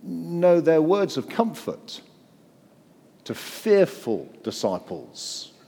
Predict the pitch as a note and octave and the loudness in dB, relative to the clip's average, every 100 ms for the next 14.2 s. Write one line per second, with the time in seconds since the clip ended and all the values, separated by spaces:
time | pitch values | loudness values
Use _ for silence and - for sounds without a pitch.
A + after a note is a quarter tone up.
0 | _ _ _ _ - C3 - F#3+ G#3 G3 | _ _ _ _ -6 -4 -2 8 10 12
1 | E3+ C3+ G#2+ A#2+ - G#2 F#2 - D#2+ - | 10 8 4 -2 0 -2 -4 -10 -14 -12
2 | - - - - _ _ _ - - F#3 | -8 -8 -10 -16 _ _ _ -20 2 4
3 | C3 A3 A3+ G3 - D3 G#2+ - - - | 8 8 8 6 4 0 0 -6 -4 4
4 | E3+ - - G#3+ G3+ C#3 G#3 - - - | 4 4 6 8 10 10 8 6 -6 -6
5 | - D3+ - A3+ A3 - E3+ D#3+ D3 F#3+ | 2 2 6 6 6 4 4 4 6 6
6 | A3 C#3 A#2 C#3+ - A3+ A#3+ E3+ A2 A2+ | 6 6 6 4 6 6 8 6 4 2
7 | G#2 - - - - - - D3 D3 D#3+ | 0 -4 -16 -20 -20 -14 -2 0 4 4
8 | C3+ G#3 G3 C3 A2+ A2 G2+ C3 G2 C3 | 6 4 4 2 2 0 -2 -2 0 -4
9 | - E3+ - A3+ F3+ B2+ A2 B2 A#2 - | 2 2 2 0 2 2 4 4 2 4
10 | C3 C3+ C3 G3+ F#3+ C#3+ A#2+ - - - | 4 4 -2 -2 2 2 0 -4 -18 -20
11 | - - _ - C3 B2+ - F#3 C#3+ C3 | -20 -20 _ 4 6 6 8 8 8 6
12 | G#2+ - - B2+ D3 C3+ G#2+ A#2+ A2+ D3+ | 4 -2 0 6 6 6 4 2 4 2
13 | A#2 C3 D3+ D#3 D3 D3+ E3 E3+ A3+ A3 | 4 6 6 4 2 2 6 6 6 4
14 | A2+ | 0